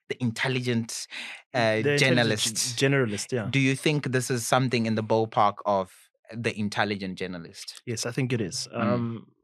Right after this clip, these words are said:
Speaker 2: you know, I can, I can spew things such as constructive obligation and all
Speaker 1: Mm.
Speaker 2: that, um, P E ratios,
Speaker 1: Mm.
Speaker 2: but, but, you know, you always, like, hold me accountable and saying
Speaker 1: Mm.
Speaker 2: that, "What is that?"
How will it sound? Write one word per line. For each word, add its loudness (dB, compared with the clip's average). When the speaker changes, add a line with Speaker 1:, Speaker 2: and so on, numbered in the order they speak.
Speaker 2:
you -2
know, 2
I 0
can, 0
I -2
can -2
spew 2
things 2
such -2
as -2
constructive -2
obligation -2
and -6
all -6
Speaker 1:
Mm. 0
Speaker 2:
that, -8
um, -10
P -2
E 2
ratios, -2
Speaker 1:
Mm. -2
Speaker 2:
but, -4
but, -8
you 0
know, 0
you -4
always, 2
like, -2
hold 0
me 2
accountable -4
and -8
saying 0
Speaker 1:
Mm. 0
Speaker 2:
that, -6
"What 4
is 0
that?" -10